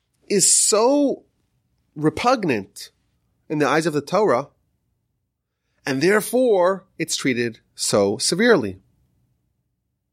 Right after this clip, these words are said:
And he quotes the Talmud that says that the God of these people, i e the God of the Jewish people, hates licentiousness. And that's why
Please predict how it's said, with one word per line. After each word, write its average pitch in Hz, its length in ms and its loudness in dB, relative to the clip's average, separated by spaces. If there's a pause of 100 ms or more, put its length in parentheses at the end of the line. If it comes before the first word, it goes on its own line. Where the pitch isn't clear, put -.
(720)
And 117 100 4
he 117 60 4
quotes 156 280 4
the - 60 -6
Talmud 185 600 0 (500)
that 104 180 -6
says 160 720 0 (400)
that - 280 -6
the 135 100 4
God 190 500 2
of 233 180 -2
these 247 280 2
people, 202 400 0
i 151 140 2
e 135 40 2
the 113 80 -2
God 131 140 0
of 127 60 -2
the 127 60 -10
Jewish 147 180 -2
people, 135 540 -4 (220)
hates - 580 -4 (220)
licentiousness. 104 1040 -2 (480)
And 90 100 -12
that's 113 320 0
why 101 520 0